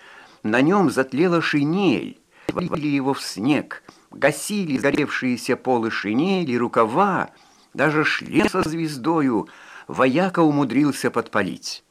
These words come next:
Хорошо хоть нашлись валенки по нему. Коле Рындину валенок по размеру не сыскалось.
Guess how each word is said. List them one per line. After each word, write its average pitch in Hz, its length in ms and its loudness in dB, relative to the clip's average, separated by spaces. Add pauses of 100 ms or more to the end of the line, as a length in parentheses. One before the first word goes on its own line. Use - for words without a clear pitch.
(400)
Хорошо 147 440 2
хоть 180 220 -2
нашлись 160 500 0
валенки 127 600 2
по 110 100 0
нему. 85 520 -2 (560)
Коле 175 360 6
Рындину 117 680 -2 (260)
валенок 190 520 2
по 175 100 0
размеру 170 460 2
не 143 160 4
сыскалось. 110 1000 0